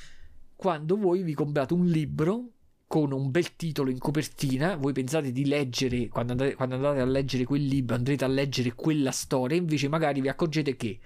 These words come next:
a causa delle esigue pagine di quella storia,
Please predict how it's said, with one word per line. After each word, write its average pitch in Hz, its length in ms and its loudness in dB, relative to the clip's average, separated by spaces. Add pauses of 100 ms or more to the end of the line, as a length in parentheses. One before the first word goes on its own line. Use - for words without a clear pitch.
(380)
a 135 100 -2
causa 214 320 2
delle 151 480 2
esigue 156 720 2
pagine 120 840 -2
di 127 220 -4
quella 135 580 -2
storia, 160 680 2